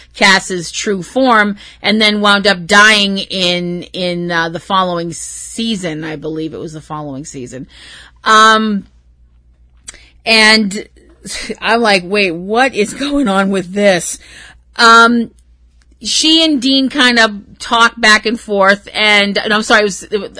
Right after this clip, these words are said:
I'm sorry, Pamela died in, in season four as well, in the episode Death Takes a Holiday. Sorry about that.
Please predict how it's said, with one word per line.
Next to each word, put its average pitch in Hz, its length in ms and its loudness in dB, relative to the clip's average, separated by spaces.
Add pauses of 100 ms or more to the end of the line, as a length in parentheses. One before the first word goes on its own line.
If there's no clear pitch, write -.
I'm 165 160 -6
sorry, 170 260 -4
Pamela 208 460 -4
died 185 280 2
in, 175 200 -8
in 180 200 -6
season 170 420 -10
four 170 280 -4
as 156 120 -6
well, 156 220 -8
in 160 220 -12
the 165 140 -8
episode 160 340 -10
Death 160 220 -10
Takes 147 240 -14
a 139 40 -16
Holiday. 147 420 -12
Sorry 101 260 -14
about 78 180 -16
that. 78 200 -14